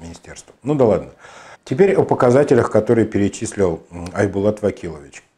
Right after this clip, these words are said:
Девяносто два процента школ в Республике Башкортостан теперь работают в одну смену. Это хорошо.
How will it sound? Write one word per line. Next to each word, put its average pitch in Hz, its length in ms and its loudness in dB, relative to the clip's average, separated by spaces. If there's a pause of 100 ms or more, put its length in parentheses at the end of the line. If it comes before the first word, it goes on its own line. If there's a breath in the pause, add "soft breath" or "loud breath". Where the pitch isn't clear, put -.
(200)
Девяносто 123 480 -2
два 113 220 0
процента 104 500 -4
школ 175 340 -4
в 107 120 -10
Республике 90 520 -10
Башкортостан 90 720 -8
теперь 127 320 -4
работают 101 460 -2
в 90 40 -4
одну 87 240 -2
смену. 82 360 -12 (140)
Это 131 220 -8
хорошо. - 520 -12